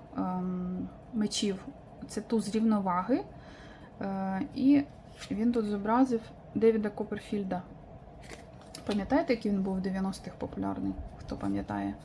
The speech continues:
їх, ем, уявний роман з Клаудією Шифер? Е, голуби миру на двійці –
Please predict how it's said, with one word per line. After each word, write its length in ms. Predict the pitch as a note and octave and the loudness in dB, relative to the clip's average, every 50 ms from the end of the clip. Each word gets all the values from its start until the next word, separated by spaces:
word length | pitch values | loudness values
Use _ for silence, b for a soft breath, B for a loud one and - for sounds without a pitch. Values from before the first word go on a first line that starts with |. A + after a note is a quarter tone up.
| B B B B B B B B B B - | B B B B B B B B B B -6
їх, 320 | G#3+ G3 G3+ F#3+ - - - | -4 -2 -2 -2 -2 -2 -2
ем, 380 | G3+ G3 G3 G3 G3 G3 G3 - - - - - - - - | -2 0 0 0 0 0 -4 -6 -10 -14 -16 -16 -18 -2 2
уявний 540 | A3 G#3+ G#3+ G#3+ G#3 G3+ G3+ G3+ G3+ G3+ G3+ | 6 8 10 10 10 10 8 6 2 2 2
роман 460 | G3 G3 G3 G3 G3 G3 G3 G3 F#3+ | 2 2 2 2 2 2 2 0 -2
з 260 | G3 G3 F#3+ F#3+ F#3+ | -2 -4 -2 -2 -4
Клаудією 440 | F#3+ - G3+ G3 G3 G3 F#3+ G3+ G3+ | -4 -4 -6 -4 -4 -4 -4 -4 -4
Шифер? 400 | - - - - - - - - - B B B B B B B B B B B B B - | -4 -4 -6 -6 -6 -8 -12 -12 -14 B B B B B B B B B B B B B -4
Е, 60 | A3 | -2
голуби 460 | G#3 G#3 G#3+ C4+ D4+ C4+ B3+ A3 G#3+ G#3 | 0 6 8 10 12 12 10 10 10 10
миру 320 | G#3+ A#3 C4+ D#4+ F4 F4+ | 12 12 12 12 10 8
на 100 | F4+ F4 | 6 6
двійці – 560 | D4+ C#4 E4 E4+ E4+ - - - D#4 D#4 C#4+ | 6 6 6 6 4 2 0 0 0 0 0